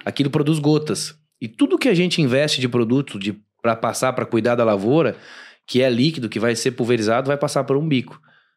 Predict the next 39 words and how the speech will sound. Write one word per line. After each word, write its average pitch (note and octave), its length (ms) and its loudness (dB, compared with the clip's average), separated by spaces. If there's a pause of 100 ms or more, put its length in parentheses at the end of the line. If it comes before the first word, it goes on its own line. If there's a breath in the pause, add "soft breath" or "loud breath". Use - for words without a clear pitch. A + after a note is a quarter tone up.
(140)
Trinta F#3 240 -2
por D#3 160 0
cento C#3 240 -2
quase B2+ 200 0
do A#2 80 -6
seu A2+ 160 0
custo C#3+ 340 -6
passa, B2+ 520 -4 (100)
né, G2+ 240 -12
num G#2+ 160 -4
bico G#2+ 160 -2
de - 80 -14
pulverização. G2 760 -2 (440 soft breath)
Então, C3 200 -2
pega E3+ 320 -2
no E3+ 100 0
bico D#3 300 0
porque C#3 560 0 (440)
grande G3 360 2
parte C#3 260 -2
das B2+ 140 -2
pessoas C3+ 260 0
que - 60 -12
estão D3 100 0
dentro C3 120 0
da C3 40 2
operação B2 420 0
vão D3 140 2
pegar E3 280 2
no F3+ 100 0
bico D#3 400 0
do D#3+ 100 -4
pulverizador D#3 640 0 (260)
mais D#3 440 0
de A#3 40 4
uma A#3 160 4
vez F3 200 2
por B3 160 4
dia. D#3+ 340 4